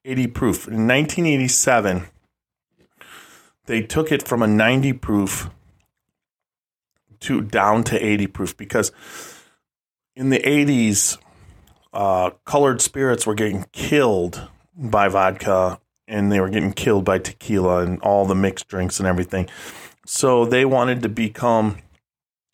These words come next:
similar to what everybody else was, not, not so strong. They didn't wanna, so they took the proof down to eighty proof. And, uh, I don't know, I would probably like it at a little bit higher proof,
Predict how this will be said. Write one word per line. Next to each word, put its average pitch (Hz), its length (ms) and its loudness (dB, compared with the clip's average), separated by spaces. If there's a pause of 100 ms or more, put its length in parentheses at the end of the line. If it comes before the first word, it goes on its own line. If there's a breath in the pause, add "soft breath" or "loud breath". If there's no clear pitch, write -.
similar 120 500 0
to 110 160 -4
what 104 160 2
everybody 101 400 0
else 104 240 0
was, 95 180 -2
not, 95 380 0
not 104 240 -2
so 98 160 0
strong. 98 420 0
They 90 100 0
didn't 101 200 0
wanna, 101 320 2 (400 loud breath)
so - 180 -4
they 107 120 4
took - 340 -6
the - 80 -10
proof - 480 -4
down 92 300 0
to 82 60 -4
eighty 101 300 0
proof. - 460 -2 (400)
And, 95 400 2
uh, 90 280 2 (920 loud breath)
I 123 140 0
don't 131 160 2
know, 113 320 2
I 110 140 0
would 107 260 -2
probably 101 580 0
like 95 300 0
it 95 100 0
at 87 160 0
a 87 60 -2
little 95 240 -2
bit 90 180 0
higher 92 300 2
proof, - 540 -2